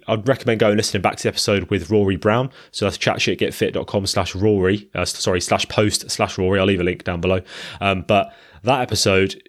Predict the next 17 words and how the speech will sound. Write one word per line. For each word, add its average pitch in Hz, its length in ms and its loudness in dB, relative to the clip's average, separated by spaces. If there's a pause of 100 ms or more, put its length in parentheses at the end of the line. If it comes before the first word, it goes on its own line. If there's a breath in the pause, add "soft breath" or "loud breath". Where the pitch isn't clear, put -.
he 113 100 -10
spoke 107 240 0
about 98 180 0
a 104 40 2
lot 85 80 0
of - 80 -8
breathing 110 320 2
techniques, 104 640 -4
things 98 180 -4
like 85 120 0
that, 98 200 0
to 98 140 -4
really 101 180 2
help 95 380 -4 (280)
with 117 160 2
stress, - 440 0
because 98 560 -4